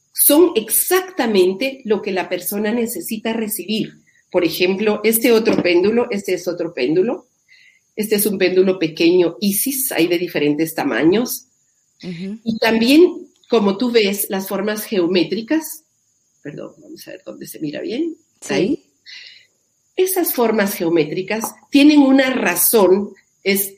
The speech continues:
Speaker 1: parte de lo que se llama la geometría sagrada,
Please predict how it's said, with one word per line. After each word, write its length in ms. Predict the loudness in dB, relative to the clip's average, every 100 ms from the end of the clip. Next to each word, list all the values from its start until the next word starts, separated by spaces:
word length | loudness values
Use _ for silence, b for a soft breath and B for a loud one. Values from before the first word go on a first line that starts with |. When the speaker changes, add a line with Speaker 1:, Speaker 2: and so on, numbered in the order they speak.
| -2
Speaker 1:
parte 360 | 0 0 -2
de 100 | -2
lo 100 | -4
que 100 | -6
se 140 | -4 -2
llama 220 | 0 0
la 140 | -2
geometría 600 | -2 -2 -2 0 0 0
sagrada, 640 | -4 -4 -2 0 -2 -6